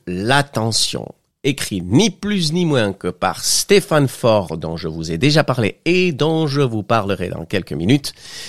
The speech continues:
et dont le titre est « Attention à l'attention ». Mais vous voulez aller encore plus loin, vous avez écouté les épisodes, vous êtes allé découvrir Conscious Media,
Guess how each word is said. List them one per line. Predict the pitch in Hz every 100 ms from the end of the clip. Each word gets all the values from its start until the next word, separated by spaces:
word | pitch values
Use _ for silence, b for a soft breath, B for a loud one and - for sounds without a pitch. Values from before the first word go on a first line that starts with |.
| B B B
et | 101
dont | 120
le | 113
titre | 123 - 113
est « | 127 - -
Attention | 170 170 139 123 - - 98 101 107 _ _ _ _ -
à | 107
l'attention ». | 98 85 - - - _ _ _ _ _ _ _ _ -
Mais |
vous | 240 320
voulez | 285 269
aller | 254 247
encore | 214 190 240 -
plus | 156
loin, | 107 -
vous | 98
avez | 165 294
écouté | - 240 247
les | 214
épisodes, | 190 120 92 78
vous | 131 175
êtes | 254
allé | 208 220
découvrir | 196 190 185 196 180
Conscious | 196 185 180 165
Media, | 127 85